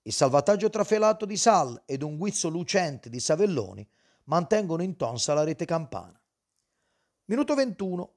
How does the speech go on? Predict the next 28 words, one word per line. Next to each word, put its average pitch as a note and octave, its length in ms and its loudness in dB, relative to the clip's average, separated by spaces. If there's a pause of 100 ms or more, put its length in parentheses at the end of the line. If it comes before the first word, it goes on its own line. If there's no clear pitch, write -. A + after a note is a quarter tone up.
imperversa B3 600 2
ancora A3 340 -2
Danna F3+ 400 0
nei C3+ 120 -4
sedici C#3+ 340 -4
metri C#3+ 200 0
altrui, C3+ 480 0 (300)
di A2+ 160 -8
nuovo F#3+ 240 4
provvidenziale G#3 680 0
il G3+ 40 -6
centrale F#3+ 480 0
senegalese. F#3+ 760 -4 (840)
Al D3 160 4
ventiquattresimo, A#3+ 920 -2
robusto A3+ 600 0
tiro C#4+ 280 -2
cross F#3 460 2
di, E3+ 400 -6
manco A2+ 400 -6
a G3 40 0
dirlo, G#3+ 480 -6
Danna. D3 500 -4 (380)
Si - 160 -2
rifugia E3 380 0
in G3 100 0
corner C#3 400 0
Savelloni. A2+ 640 -2